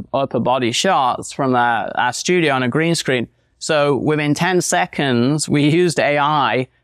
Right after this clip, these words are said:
to take that photo and put shoes on him. Like, I'm not even kidding. So the, uh, capacity with, like, design work, filler work,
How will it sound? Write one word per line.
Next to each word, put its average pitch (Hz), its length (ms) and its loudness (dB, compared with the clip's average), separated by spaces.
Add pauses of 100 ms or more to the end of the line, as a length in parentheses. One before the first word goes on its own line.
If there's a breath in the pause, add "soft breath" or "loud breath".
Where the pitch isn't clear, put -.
to 139 80 -2
take 175 280 -2
that 151 220 -2
photo 160 420 2
and 131 100 0
put - 260 -2
shoes 160 340 2
on 98 160 0
him. - 280 -8
Like, 131 180 0
I'm 147 120 2
not 143 140 0
even 123 220 2
kidding. 123 340 -2 (380)
So 156 300 2
the, 151 280 2
uh, 120 340 0
capacity 165 720 0
with, 147 160 2
like, 131 260 0
design 131 480 0
work, 135 360 2
filler 139 280 0
work, 135 360 2